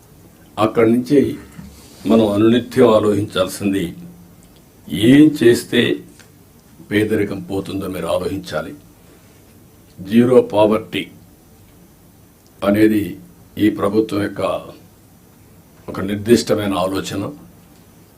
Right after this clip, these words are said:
ఫస్ట్ నేను అందుకే పీపీపీ మోడల్ చెప్పాను, ఇప్పుడు పీ ఫోర్ మోడల్ అంటున్నాం. పీ ఫోర్ మోడల్ అనేది పబ్లిక్ ప్రైవేట్ పీపుల్స్ పార్ట్నర్‌షిప్.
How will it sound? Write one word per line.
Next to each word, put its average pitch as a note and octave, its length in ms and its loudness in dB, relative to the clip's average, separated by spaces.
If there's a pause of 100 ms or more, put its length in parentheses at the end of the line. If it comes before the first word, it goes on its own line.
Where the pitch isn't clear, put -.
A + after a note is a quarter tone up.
(640)
ఫస్ట్ B2+ 340 4 (500)
నేను G#2+ 200 2
అందుకే A#2+ 280 -2 (180)
పీపీపీ B2+ 600 4 (160)
మోడల్ G#2+ 360 2
చెప్పాను, F#2 380 -6 (440)
ఇప్పుడు - 200 -6 (280)
పీ C3 100 6 (260)
ఫోర్ B2 260 4 (100)
మోడల్ G#2+ 320 0
అంటున్నాం. F2 380 -10 (1080)
పీ B2+ 100 6 (220)
ఫోర్ A#2+ 320 6
మోడల్ G#2+ 260 0
అనేది G#2 520 -2 (720)
పబ్లిక్ A#2+ 460 -2 (100)
ప్రైవేట్ A2+ 540 0 (120)
పీపుల్స్ A2 540 2
పార్ట్నర్‌షిప్. - 720 -8